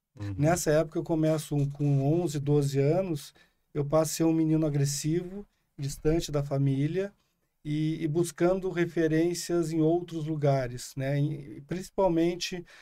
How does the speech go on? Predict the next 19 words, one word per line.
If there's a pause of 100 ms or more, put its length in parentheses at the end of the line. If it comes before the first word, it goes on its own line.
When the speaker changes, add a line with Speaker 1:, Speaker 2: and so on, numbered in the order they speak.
(140)
Speaker 2:
na
relação
com,
com (240)
os
garotos
da
rua, (240)
né?
Naquela
época
eu
morava
em
Porto
Alegre (600)
e,
e
aí